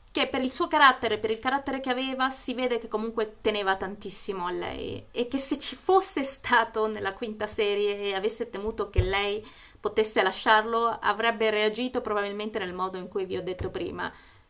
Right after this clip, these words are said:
E a quel punto avremmo tutti una considerazione, beh, chi era già fan sarebbe soddisfatto, ma chi non lo era così tanto avrebbe una considerazione di lui assai migliore di quella del presente. E anche per questo non mi sento di dire, "Ah, il Mamoru del manga è meglio",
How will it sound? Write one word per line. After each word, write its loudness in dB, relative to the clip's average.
E 4
a 8
quel 0
punto 2
avremmo -4
tutti -8
una 0
considerazione, -4
beh, -6
chi -6
era 2
già 0
fan 4
sarebbe -2
soddisfatto, -4
ma -4
chi -8
non -2
lo 2
era 0
così -6
tanto 0
avrebbe 0
una -4
considerazione -8
di -8
lui -4
assai 0
migliore -2
di -4
quella -6
del -6
presente. -6
E 4
anche 4
per -2
questo 0
non 4
mi 2
sento -2
di -2
dire, 2
"Ah, -2
il 0
Mamoru -2
del -2
manga -2
è -2
meglio", 0